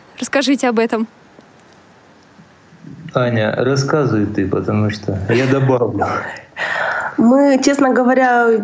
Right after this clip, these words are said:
Speaker 3: тоже уже не раз пытались вспоминать. У меня первое впечатление, а, о Евгении сложилось, э, не то, что не очень хорошее, но как-то так, напряжённое, потому что мы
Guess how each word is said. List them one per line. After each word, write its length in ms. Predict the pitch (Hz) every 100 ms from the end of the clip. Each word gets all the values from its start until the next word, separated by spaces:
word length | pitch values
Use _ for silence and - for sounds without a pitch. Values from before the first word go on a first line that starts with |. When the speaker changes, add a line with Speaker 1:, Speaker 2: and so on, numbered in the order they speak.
| -
Speaker 3:
тоже 220 | 240 208
уже 160 | 214 233
не 100 | 240
раз 180 | 226 226
пытались 440 | 247 269 294 285 -
вспоминать. 720 | - 226 226 214 208 180 185
У 80 | 220
меня 300 | 226 254 285 311 -
первое 360 | 269 254 226
впечатление, 840 | 226 233 - 233 247 294 277 233 190 - -
а, 160 | 214 208 208
о 60 | 214
Евгении 480 | 196 190 247 247 226
сложилось, 800 | 220 202 202 247 240 208 214 - - - - - - - - 196
э, 300 | 190 175 - - - - - -
не 220 | 247 262
то, 140 | 294
что 180 | 427 -
не 100 | 269
очень 360 | 262 262 262 233
хорошее, 520 | 240 220 220 214 220
но 100 | 247
как-то 300 | 302 294 -
так, 280 | 302 233 214
напряжённое, 880 | 226 240 302 285 247 220 196 180 175 175
потому 440 | 190 233 262 339
что 200 | - 254
мы 320 | 233 254 262